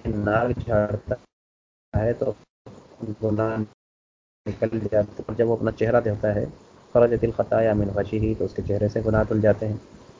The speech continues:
حتی تخرج من تحت اشفار عینیہ، یہاں تک کہ اس کی آنکھوں کی پلکوں کے نیچے سے بھی گناہ نکل جاتے ہیں۔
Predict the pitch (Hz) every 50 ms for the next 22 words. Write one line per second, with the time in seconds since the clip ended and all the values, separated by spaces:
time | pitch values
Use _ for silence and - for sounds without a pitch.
0 | - - - 127 135 - - 117 113 113 107 107 - 117 117 - - 113 113 110
1 | 113 110 110 107 107 107 104 107 110 110 107 104 - - - - - 107 107 107
2 | 107 104 - - - - - - - - - - - - - - - - - -
3 | - - 120 110 - - 104 107 110 110 107 107 113 113 110 110 107 110 113 113
4 | 107 104 104 107 107 113 - - - - - - - - - - - - - -
5 | - - - - - 123 117 113 117 123 117 113 - 113 - - 123 120 110 98
6 | - - - - - - - - - - - - - - - - - - - -
7 | - - - - - - - - - - - - - 117 107 - - 120 120 113
8 | 110 107 - 127 120 127 117 110 - - 120 117 113 - 123 123 135 127 120 117
9 | 127 135 131 147 147 147 - 131 120 117 110 110 107 104 104 104 101 - 104 98
10 | 95 95 - - - 123 127 117